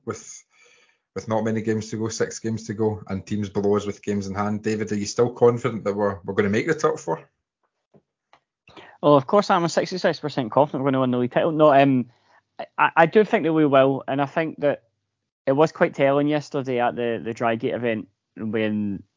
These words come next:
Speaker 2: all the sort of mentions were going for playoffs as opposed to the title, 'cause I think they know that that's probably done. Uh, but I, and a lot of them admitted, you know, and I, I tend to agree with this, we have a really good squad.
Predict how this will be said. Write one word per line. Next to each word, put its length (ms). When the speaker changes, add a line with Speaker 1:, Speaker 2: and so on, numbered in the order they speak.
Speaker 2:
all 300
the 80
sort 180
of 80
mentions 500
were 340
going 200
for 160
playoffs 560
as 240
opposed 300
to 60
the 40
title, 320
'cause 140
I 60
think 120
they 80
know 200
that 120
that's 560
probably 560
done. 380
Uh, 220
but 220
I, 320
and 420
a 120
lot 160
of 60
them 120
admitted, 520
you 80
know, 140
and 100
I, 380
I 40
tend 220
to 60
agree 180
with 160
this, 60
we 100
have 160
a 40
really 220
good 160
squad. 480